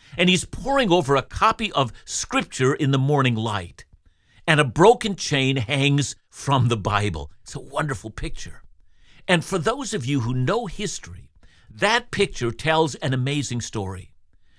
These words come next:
See, the Roman Catholic Church had made it illegal for the lay person to have or to read or to study the Bible. You had to have permission from the church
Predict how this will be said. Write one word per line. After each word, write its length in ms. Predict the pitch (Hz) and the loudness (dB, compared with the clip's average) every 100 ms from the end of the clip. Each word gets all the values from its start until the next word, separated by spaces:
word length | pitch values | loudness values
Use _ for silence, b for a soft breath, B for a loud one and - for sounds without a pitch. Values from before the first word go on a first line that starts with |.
| b - | b -6
See, 140 | 208 | 2
the 100 | 185 | 4
Roman 340 | 165 254 277 | 4 0 -2
Catholic 420 | - 160 156 156 - | -2 -2 -2 -4 -4
Church 260 | 147 113 | -4 -2
had 160 | 127 120 | -2 0
made 220 | 147 147 | 2 0
it 100 | 147 | 0
illegal 480 | 139 127 131 123 101 | -2 0 0 0 -4
for 360 | 90 127 123 113 B - | -6 -2 -2 -2 B -2
the 140 | 139 | 0
lay 320 | 135 147 220 | 4 4 4
person 520 | - - 131 - 127 | 0 0 0 0 -4
to 120 | 113 110 | -2 -4
have 600 | 113 147 196 240 233 - B B - | -4 2 4 4 -2 -6 B B 4
or 180 | 139 | 4
to 140 | 120 127 | 6 2
read 420 | 113 170 208 214 | 4 4 6 2
or 160 | 156 131 | 2 0
to 80 | |
study 360 | 120 - 139 135 | -2 -2 0 0
the 80 | 120 | -2
Bible. 540 | 101 110 113 90 - - - _ - | -2 -2 -2 -4 -12 -20 -20 _ 2
You 160 | 175 | 2
had 220 | 175 233 | 4 4
to 60 | 214 | 4
have 260 | 165 165 - b - | 4 2 0 b 0
permission 560 | 175 165 254 - 214 | 4 4 4 2 -2
from 260 | 180 196 156 | 0 2 2
the 100 | 143 | 0
church 840 | - - 269 277 123 - - - | -4 -6 2 2 2 -2 -10 -10